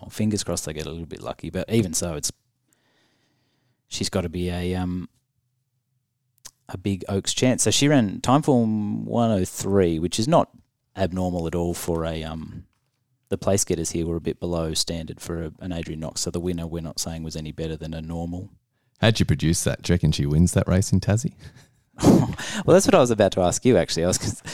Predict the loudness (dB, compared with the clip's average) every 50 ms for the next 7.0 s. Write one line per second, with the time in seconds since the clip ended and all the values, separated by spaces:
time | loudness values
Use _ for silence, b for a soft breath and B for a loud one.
0 | B B B B B B B _ _ 2 6 6 6 6 4 2 0 0 2 2
1 | 4 4 4 4 6 4 4 4 4 2 4 4 4 2 0 0 0 0 0 4
2 | 4 4 4 4 2 -2 -2 0 -2 -2 -2 -4 -4 -4 -2 0 2 2 2 2
3 | 0 -2 -2 -2 -2 0 0 -2 -2 -4 -6 -4 -4 -2 -2 -2 0 2 2 4
4 | 4 4 2 0 2 4 4 4 4 4 2 2 4 4 6 6 4 4 2 0
5 | 0 0 -2 -2 -6 -4 -4 -2 -2 0 -2 -2 -2 -2 -2 -2 -2 -2 -2 -2
6 | -2 -4 -4 -4 -4 -4 -4 -6 -6 -8 -8 -8 -8 -8 -8 -6 -6 -6 -6